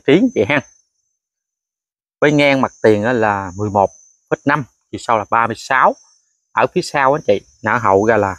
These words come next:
mười lăm mét nha. Địa chỉ đây là ở ấp Bình Hòa A, xã Bình Trưng, huyện Châu Thành, tỉnh Tiền Giang. Cái hướng căn nhà mình là hướng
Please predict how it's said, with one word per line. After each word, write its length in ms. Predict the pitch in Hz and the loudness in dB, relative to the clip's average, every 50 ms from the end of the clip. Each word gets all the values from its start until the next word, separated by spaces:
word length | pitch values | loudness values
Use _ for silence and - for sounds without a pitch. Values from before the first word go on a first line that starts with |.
| - _ _ _ - | -12 _ _ _ 0
mười 140 | 120 113 104 | 2 2 4
lăm 200 | 107 110 104 104 | 2 0 -2 -2
mét 120 | 131 156 - | -4 -4 -2
nha. 120 | - 135 135 - - - - _ - _ _ _ _ _ _ _ _ _ _ _ _ _ _ _ _ _ _ _ _ - - - - - _ _ - - - _ _ - - - - _ _ _ - | -2 -4 -4 -4 -6 -16 -20 _ -20 _ _ _ _ _ _ _ _ _ _ _ _ _ _ _ _ _ _ _ _ -20 -20 -20 -20 -20 _ _ -20 -20 -20 _ _ -16 -16 -16 -18 _ _ _ 0
Địa 120 | 123 113 - - | 2 2 4 4
chỉ 120 | 117 143 | 4 4
đây 140 | 139 143 127 | 6 6 4
là 100 | 120 113 | 4 4
ở 220 | 95 95 98 107 - | 4 2 2 0 -2
ấp 120 | - - - - - - - | -4 -6 -8 -10 -12 -6 -2
Bình 160 | 120 113 104 | -2 -2 -2
Hòa 180 | 101 110 104 104 | -2 -2 -2 -2
A, 360 | - - 123 135 139 135 107 - | -2 -2 -2 -2 -2 -2 -4 -6
xã 260 | - - - 104 113 | -8 -4 -2 -2 0
Bình 160 | 127 127 101 - 117 92 | 0 -2 -2 -4 -2 -2
Trưng, 200 | 143 143 143 131 - - _ - | -2 0 0 -2 -8 -8 _ -4
huyện 160 | 110 98 95 | -4 -2 0
Châu 180 | - 120 110 - | 0 0 0 0
Thành, 200 | - 117 104 98 - - - _ _ - | 0 -2 -4 -6 -10 -20 -20 _ _ -4
tỉnh 120 | 107 98 92 85 - - - | -4 -4 -4 -8 -12 -6 -4
Tiền 180 | 117 95 90 | -4 -2 0
Giang. 160 | 98 120 135 131 - _ _ _ _ - - - - - - - - _ _ _ _ _ _ _ _ _ _ _ _ _ _ _ _ _ _ | 2 2 0 0 -4 _ _ _ _ -20 -20 -20 -20 -20 -20 -20 -20 _ _ _ _ _ _ _ _ _ _ _ _ _ _ _ _ _ _
Cái 120 | - 156 156 | 2 4 6
hướng 220 | 156 165 175 180 | 6 6 4 4
căn 100 | 165 135 | 2 0
nhà 100 | 117 113 | 0 0
mình 120 | 107 107 107 | 0 0 0
là 60 | 101 | 0
hướng 160 | 107 127 | -2 -2